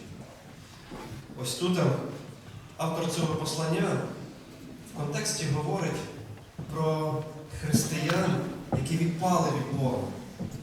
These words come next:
які залишили свою любов, які залишили поклоніння Богові. І чомусь, говорячи про християн, які відпали,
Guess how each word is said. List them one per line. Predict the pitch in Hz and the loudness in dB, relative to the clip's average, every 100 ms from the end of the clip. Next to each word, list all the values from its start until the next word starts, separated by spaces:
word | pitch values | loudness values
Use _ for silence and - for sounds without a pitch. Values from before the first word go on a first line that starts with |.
| - | -6
які | - | -2
залишили | 139 165 175 - 165 139 | 4 6 6 6 4 4
свою | 139 143 147 143 | 4 2 2 2
любов, | 147 165 180 143 | 2 4 6 6
які | 139 | 4
залишили | 139 160 175 - - | 2 4 4 2 0
поклоніння | - - 160 165 160 | -2 -2 2 2 2
Богові. | 220 214 - 139 - - - - | 2 2 4 2 0 -4 -8 -2
І | 170 | 2
чомусь, | 156 180 185 214 - - - - - - - - - | 4 8 8 8 6 4 0 -4 -8 -8 -10 -6 0
говорячи | 151 240 247 - 175 175 | 4 6 6 6 6 4
про | 165 175 180 175 170 - - - - - - - | 6 8 8 8 6 4 -2 -6 -10 -14 -12 -2
християн, | 160 - 175 165 - 180 | 2 4 6 6 8 6
які | 180 | 4
відпали, | 180 175 185 220 254 185 | 4 2 2 2 2 4